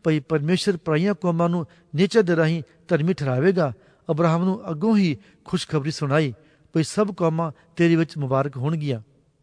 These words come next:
ਸੋ ਜਿਹੜੇ ਨਿਹਚਾ ਵਾਲੇ ਹਨ, ਉਹ ਨਿਹਚਾਵਾਨ ਅਬਰਾਹਮ ਦੇ ਨਾਲ ਮੁਬਾਰਕ ਹਨ, ਕਿਉਂਕਿ ਜਿੰਨੇ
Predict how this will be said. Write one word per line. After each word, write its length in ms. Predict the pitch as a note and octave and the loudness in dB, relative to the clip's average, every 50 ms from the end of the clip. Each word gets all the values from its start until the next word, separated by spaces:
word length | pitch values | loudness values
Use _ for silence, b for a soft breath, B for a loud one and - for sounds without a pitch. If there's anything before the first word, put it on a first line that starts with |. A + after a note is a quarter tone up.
| _ _ - | _ _ -20
ਸੋ 360 | - - - G#3 F3+ C#3+ A2+ b b b b b _ - | -8 0 2 4 4 4 0 b b b b b _ 4
ਜਿਹੜੇ 200 | F#3+ G3 A3 G3+ | 4 4 4 4
ਨਿਹਚਾ 320 | E3+ F3 G3 - B3+ A3 | 2 0 0 2 2 2
ਵਾਲੇ 260 | E3+ C#3 C3 D#3 E3 | 2 2 0 0 0
ਹਨ, 240 | C#3 D3 D#3 D#3 C#3 b b b b b - | 0 -2 -2 -4 -6 b b b b b 2
ਉਹ 120 | G#3+ G3+ | 4 4
ਨਿਹਚਾਵਾਨ 560 | F#3 E3 G3 G3 - A3 G3+ E3+ E3 E3 F3 F3+ - - - | 4 4 2 0 2 0 0 2 0 0 -2 -4 -6 -8 -8
ਅਬਰਾਹਮ 380 | E3+ C#3 D#3 D3+ D#3+ F3 G3+ G3+ | -4 -2 -2 0 0 -2 -2 -2
ਦੇ 60 | G3+ | -2
ਨਾਲ 260 | F3 D#3 D3 D#3 D#3+ b b b b - | -2 -2 -2 -2 -4 b b b b -6
ਮੁਬਾਰਕ 420 | D#3+ D3 C#3+ C3 C#3 D#3+ C#3+ - | -4 -2 0 0 -2 -2 -4 -4
ਹਨ, 180 | D3+ C#3 B2 A2+ - _ _ _ _ _ _ _ _ _ _ - | -4 -4 -4 -6 -12 _ _ _ _ _ _ _ _ _ _ 2
ਕਿਉਂਕਿ 220 | - G3+ G3+ F#3 | 2 2 2 2
ਜਿੰਨੇ 400 | F#3 D3 G3 G#3 G#3 G#3+ F#3+ D3+ | 0 0 0 0 2 0 0 -2